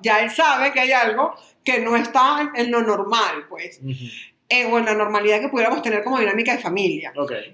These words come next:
Speaker 1: Entonces, sin decirlo, "Estoy brava, estoy molesta".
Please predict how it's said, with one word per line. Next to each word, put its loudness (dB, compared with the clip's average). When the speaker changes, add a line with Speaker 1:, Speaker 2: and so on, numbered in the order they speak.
Speaker 1:
Entonces, 2
sin 4
decirlo, 2
"Estoy -2
brava, 4
estoy -2
molesta". 2